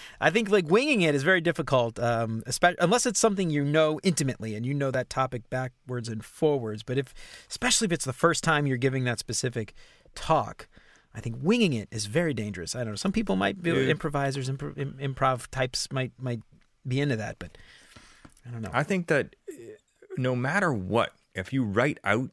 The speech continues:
Speaker 2: what you're gonna do, the plan beforehand, I think, like Neil says, you're gonna
Speaker 1: Mm-hmm.
Speaker 2: go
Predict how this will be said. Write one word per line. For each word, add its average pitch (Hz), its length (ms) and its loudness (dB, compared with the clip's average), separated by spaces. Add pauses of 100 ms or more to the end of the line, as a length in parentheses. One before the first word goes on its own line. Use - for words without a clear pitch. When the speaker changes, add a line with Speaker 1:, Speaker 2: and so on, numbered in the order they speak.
(120)
Speaker 2:
what 110 180 -2
you're 117 120 2
gonna 107 240 0
do, 98 320 0 (420)
the 104 100 -2
plan 143 520 0 (240)
beforehand, 147 680 -2
I - 40 -12
think, 113 200 -6
like 101 160 -2
Neil 123 220 -2
says, 170 380 -2 (460)
you're 117 180 2
gonna 113 420 0
Speaker 1:
Mm-hmm. 104 120 -8
Speaker 2:
go 113 280 0